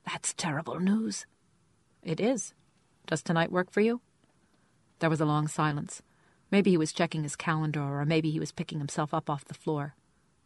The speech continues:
"Eight." "Where?" "My office, Miss Hardaway. As I said, I am very busy." He broke the connection.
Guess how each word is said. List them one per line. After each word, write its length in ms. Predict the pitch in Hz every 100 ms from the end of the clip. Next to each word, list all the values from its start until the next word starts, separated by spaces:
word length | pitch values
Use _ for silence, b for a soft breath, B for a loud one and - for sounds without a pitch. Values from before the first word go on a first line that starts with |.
| _ _ -
"Eight." 360 | 185 170 - - _ _ _ _ _ _ _ -
"Where?" 380 | 185 165 143 - _ _ _ _ _ _ -
"My 180 | 185 180
office, 400 | 190 185 147 -
Miss 140 | 156
Hardaway. 460 | - 160 156 151 - _ _ _ _ _
As 140 | 180 185
I 60 |
said, 300 | 180 165 - - _
I 120 | - 165
am 100 | 180
very 240 | 165 151
busy." 400 | 156 143 - - _ _ _ _ _ _ _ _
He 140 | - 165
broke 280 | 160 143
the 100 | 160
connection. 560 | - 151 151 - 143